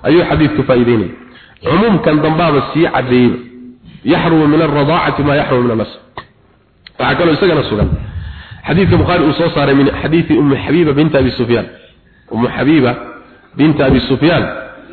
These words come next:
xaaskii Nabiga sallallahu alayhi wasallam, Ummul Mu'miniin, waxay ku tiri Rasuulka sallallahu alayhi wasallam, "Rasuul Allow, waxaad guursataa walaatay, walaashay, ah,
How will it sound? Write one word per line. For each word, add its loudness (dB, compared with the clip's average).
xaaskii -2
Nabiga 4
sallallahu -4
alayhi -2
wasallam, 0
Ummul 4
Mu'miniin, 2
waxay 2
ku -2
tiri 0
Rasuulka 2
sallallahu 2
alayhi 2
wasallam, 2
"Rasuul 2
Allow, 4
waxaad 2
guursataa 0
walaatay, 2
walaashay, 2
ah, -2